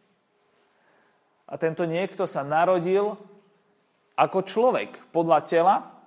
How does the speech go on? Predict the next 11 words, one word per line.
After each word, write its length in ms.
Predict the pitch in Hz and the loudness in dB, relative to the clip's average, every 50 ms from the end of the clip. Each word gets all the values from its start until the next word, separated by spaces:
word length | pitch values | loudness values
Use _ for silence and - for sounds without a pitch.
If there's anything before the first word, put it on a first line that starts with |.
| _ _ _ _ _ _ _ _ _ _ - | _ _ _ _ _ _ _ _ _ _ -12
z 80 | 131 131 | -2 0
Dávidovho 400 | 165 170 180 185 185 180 185 175 | 2 2 4 2 2 0 0 -2
potomstva. 480 | 180 180 190 190 175 147 - - 156 135 - | -2 -2 -2 -2 -4 -6 -4 -2 -2 -2 -2
To 80 | 160 | -2
znamená, 400 | 135 147 160 160 165 165 160 151 | -2 -2 0 0 0 0 0 0
že 80 | 135 - | 0 -2
sa 80 | - 156 | -4 -2
narodil 320 | 156 156 156 160 156 147 | 0 0 0 2 0 0
do 160 | 135 131 - | -2 -4 -4
kráľovskej 560 | - 147 160 160 175 190 190 175 - 185 165 | 0 2 4 6 6 4 2 0 -2 -4 -2
dynastie, 640 | 160 160 156 147 139 - - - - 123 127 151 175 | -2 -2 -4 -4 -6 -8 -10 -10 -10 -8 -8 -10 -12